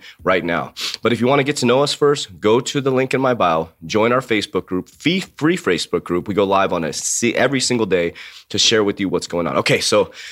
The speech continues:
<sighs> man, we need to wake up, warriors. We need to wake up. Now, number one, we all know that things are gonna change pretty rapidly. I hope you know that. I hope you know that. Canada's partially locked down. Germany's partially locked down. It's coming to America very quick. We got our contested election going on. There's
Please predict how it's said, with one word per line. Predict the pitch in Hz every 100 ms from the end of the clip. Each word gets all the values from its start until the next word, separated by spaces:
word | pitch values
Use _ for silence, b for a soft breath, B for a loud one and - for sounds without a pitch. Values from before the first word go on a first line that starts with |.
| B B B B _
<sighs> |
man, | 165 202 185 156 120 101 113 127
we | 120
need | 131
to | 117
wake | 117 120
up, | 160
warriors. | 123 123 117 113
We | 110
need | 120 135
to | 127
wake | 120 110
up. | 92
Now, | 101
number | 113 165 190
one, | 127 98 80 80 _ _ _ _ - -
we | 120 156
all | 156 147
know | 117 104
that | 113
things | 113 113
are | 104
gonna | 101
change | 92 - 95 -
pretty | 92 87
rapidly. | 80 73 82
I |
hope | 113 160 160
you | 123
know | 101 78
that. | - - B B -
I | 110
hope | - 160 175 175
you | 139
know | 123 104
that. | 76 - -
Canada's | - 143 147 120
partially | - 107 98 - 90
locked | 80 73
down. | 78 67 -
Germany's | - 143 147 120
partially | - 95 - 87
locked | 80 76
down. | - 67 - B B B -
It's | 120
coming | - 135 131
to | 143
America | 135 127 117 104
very | 85 78 104 110
quick. | - 117 78 -
We | 98
got | 104 101
our |
contested | 98 123 - 139 - 135
election | 131 127 117
going | 101 95
on. | 85
There's | 85 98